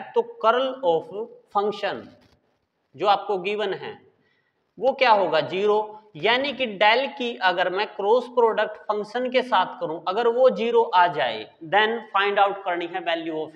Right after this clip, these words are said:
a। बिल्कुल easy सा sum है, ये आपके लिए homework है, ठीक है। दो हज़ार दस में पूछा गया था, कुछ भी नहीं करना,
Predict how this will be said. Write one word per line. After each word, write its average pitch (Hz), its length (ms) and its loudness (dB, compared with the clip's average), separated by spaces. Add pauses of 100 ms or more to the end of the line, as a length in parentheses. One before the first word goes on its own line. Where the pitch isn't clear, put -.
(140)
a। 123 100 -8 (200)
बिल्कुल 254 460 -6
easy 220 280 -8
सा 220 160 -10
sum 165 360 -4
है, 107 140 -14 (1500)
ये 240 580 2
आपके 214 340 4
लिए 214 240 0 (120)
homework 196 640 2
है, 107 200 -6 (760)
ठीक 226 200 0
है। 220 80 2
दो 208 140 0
हज़ार 170 280 0
दस 185 220 -2
में 220 240 -4
पूछा 160 280 -4
गया 170 140 0
था, 202 120 0
कुछ - 340 -8
भी 226 160 -2
नहीं 185 140 0
करना, 165 300 2